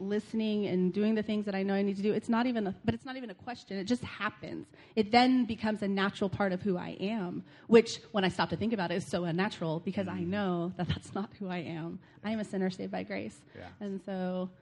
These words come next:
Speaker 1: um, I feel like I can make, now, I do wanna say that I have,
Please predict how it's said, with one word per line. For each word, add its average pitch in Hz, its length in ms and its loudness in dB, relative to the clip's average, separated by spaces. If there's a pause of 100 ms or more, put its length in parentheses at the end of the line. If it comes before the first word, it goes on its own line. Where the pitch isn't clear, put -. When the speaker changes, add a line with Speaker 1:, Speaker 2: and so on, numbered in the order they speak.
(260)
Speaker 1:
um, 185 260 -4
I 202 60 -4 (180)
feel 208 140 -2
like 175 160 -2 (100)
I 247 80 6
can 262 240 6
make, 247 220 4
now, 226 220 6 (360)
I 285 160 4
do 392 140 4
wanna 427 200 6
say 208 320 2
that 160 240 0 (140)
I - 140 0
have, 330 240 4